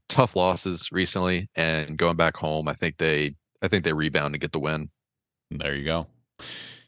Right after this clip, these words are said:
Speaker 2: Oh, we already talked about Florida here. Dumpster fire of a program, apparently, with Coach Napier.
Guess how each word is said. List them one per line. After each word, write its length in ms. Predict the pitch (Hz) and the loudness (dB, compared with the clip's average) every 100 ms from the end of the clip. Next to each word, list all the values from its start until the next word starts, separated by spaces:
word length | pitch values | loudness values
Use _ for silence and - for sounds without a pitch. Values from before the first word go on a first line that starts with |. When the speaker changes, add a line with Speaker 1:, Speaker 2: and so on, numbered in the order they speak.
| _ _ _ _ | _ _ _ _
Speaker 2:
Oh, 220 | 113 110 90 | 4 4 4
we 100 | 90 | 4
already 200 | 123 98 | 4 4
talked 320 | - 104 101 | 2 0 0
about 240 | 90 78 | 0 0
Florida 520 | - 92 95 107 78 71 | -2 0 2 4 2 0
here. 360 | 73 69 76 - - - - | -2 -2 -4 -8 -18 -18 -4
Dumpster 480 | - 120 131 - 101 | 2 2 2 -2 -2
fire 320 | - 101 92 | 0 2 2
of 80 | 85 | 0
a 60 | 82 | 0
program, 560 | 107 123 104 85 76 | 0 0 0 0 0
apparently, 500 | 78 78 82 82 69 | -2 -2 -4 -4 -4
with 140 | 80 76 | -4 0
Coach 260 | 92 80 | 0 0
Napier. 420 | 90 90 90 87 | 0 -2 -2 -6